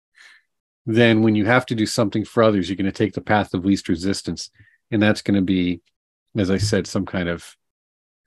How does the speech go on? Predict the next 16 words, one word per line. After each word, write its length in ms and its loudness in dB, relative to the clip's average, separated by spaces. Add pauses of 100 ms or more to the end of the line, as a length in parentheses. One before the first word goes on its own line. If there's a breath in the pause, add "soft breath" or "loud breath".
(720)
political 420 2
action 400 -2
committee 500 -2
or 220 -6 (960)
what 680 -6
they 120 -2
call 380 -2
a 180 -4 (480)
mission 400 4
creep. 420 -6 (760)
Well, 200 4
we're 120 4
gonna 160 2
support 500 -4
this 140 -6
shelter, 560 -4